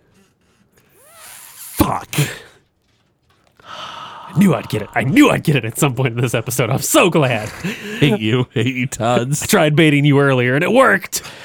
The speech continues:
Speaker 1: Hate you. Hate you tons. I, but I,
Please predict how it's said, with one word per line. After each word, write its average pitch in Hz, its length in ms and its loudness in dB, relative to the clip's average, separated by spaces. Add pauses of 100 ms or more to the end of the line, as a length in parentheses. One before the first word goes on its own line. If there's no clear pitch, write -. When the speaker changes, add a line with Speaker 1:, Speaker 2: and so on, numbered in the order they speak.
(180)
Speaker 1:
Hate 123 360 0
you. 139 360 2 (340)
Hate 147 300 -4
you 151 120 -2
tons. 165 760 0 (560)
I, 98 380 0 (1200)
but 254 160 2
I, 226 500 2